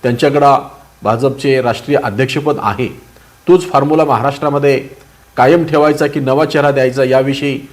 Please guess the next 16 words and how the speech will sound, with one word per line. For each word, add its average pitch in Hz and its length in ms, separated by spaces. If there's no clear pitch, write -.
दोन 180 340
मतप्रवाह 170 760
भाजपच्या 123 480
गोटामध्ये 123 480
सुरू 123 220
आहेत. 104 240
स्थानिक 131 320
स्वराज्य 147 340
संस्थांच्या 143 520
निवडणुकांपर्यंत 147 800
बावनकुळे 143 560
हेच 170 200
प्रदेशाध्यक्षपदी 139 1000
कायम 135 360
राहण्याची 135 360
शक्यता 131 500